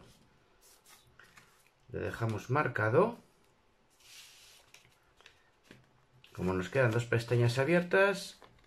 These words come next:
una para un lado. Damos la vuelta, otra para el otro.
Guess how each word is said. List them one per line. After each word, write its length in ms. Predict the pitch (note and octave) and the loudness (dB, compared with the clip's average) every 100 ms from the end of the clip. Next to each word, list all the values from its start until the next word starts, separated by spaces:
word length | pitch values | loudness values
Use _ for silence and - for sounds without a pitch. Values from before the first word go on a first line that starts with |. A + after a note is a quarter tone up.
| _ | _
una 420 | A#2+ B2 G2+ F#2 | 2 2 2 -2
para 180 | - C3 | -2 0
un 120 | A2+ | 2
lado. 440 | G2 A#2 F3+ A#3+ - - _ - - - - _ - - _ _ _ _ _ - - _ _ _ _ _ _ - - - _ _ - - - _ _ _ - - - _ _ _ _ | 2 2 2 0 -4 -14 _ -20 -20 -20 -20 _ -20 -20 _ _ _ _ _ -20 -20 _ _ _ _ _ _ -20 -20 -20 _ _ -20 -20 -20 _ _ _ -20 -20 -20 _ _ _ _
Damos 340 | G2+ G2+ F2+ | -4 -4 -4
la 60 | G2 | -4
vuelta, 720 | G#2+ E3+ F3+ F#3 F#3+ F#3+ F#3 - - | 2 2 2 2 4 2 0 -10 0
otra 640 | E3 E3+ E3+ G#2+ G#2 - | 4 4 2 0 0 -2
para 340 | D#3 D3+ A#2 | -2 0 0
el 100 | G2+ | 2
otro. 540 | D3 E3+ F3+ F#3+ G#3+ | 2 2 4 2 2